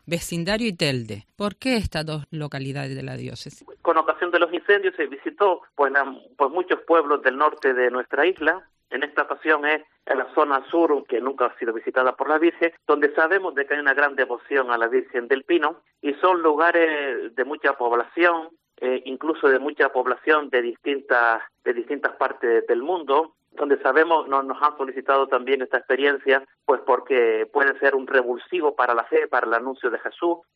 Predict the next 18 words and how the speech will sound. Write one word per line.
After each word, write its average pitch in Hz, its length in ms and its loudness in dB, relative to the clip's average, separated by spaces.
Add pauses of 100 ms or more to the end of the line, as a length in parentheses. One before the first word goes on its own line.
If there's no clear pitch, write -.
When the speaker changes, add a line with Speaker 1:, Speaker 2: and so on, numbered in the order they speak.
(100)
Speaker 2:
desde 127 260 2
la 113 160 2
presentación 117 520 -8
de 117 80 2
la 110 120 0
Virgen 113 560 -2
del 113 160 0
Pino, 170 400 -4 (120)
y 139 200 0
esta 151 180 0
es 147 60 2
la 147 60 2
experiencia 147 460 -2
de 135 120 2
vecindario, 165 760 0
y, 127 160 -4
eh, 127 80 -2
igual 151 560 -2